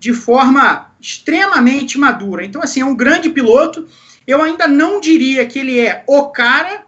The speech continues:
do grid sem Marques, assim, no sentido de que vai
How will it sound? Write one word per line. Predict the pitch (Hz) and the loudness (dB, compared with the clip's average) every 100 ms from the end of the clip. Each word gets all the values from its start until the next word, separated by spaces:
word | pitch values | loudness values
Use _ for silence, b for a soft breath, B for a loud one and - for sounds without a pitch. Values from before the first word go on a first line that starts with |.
| _ _ | _ _
do | 214 | -16
grid | - 208 233 | -12 -8 -8
sem | 202 - 240 | -10 -4 -2
Marques, | 214 240 302 - 254 - b b b | 0 0 0 -2 -6 -8 b b b
assim, | 208 214 196 | -6 -6 -4
no | 202 | -6
sentido | 214 220 202 262 | -4 -4 -2 -2
de | 240 | -2
que | - 233 | -2 0
vai | 220 240 233 | 2 0 -2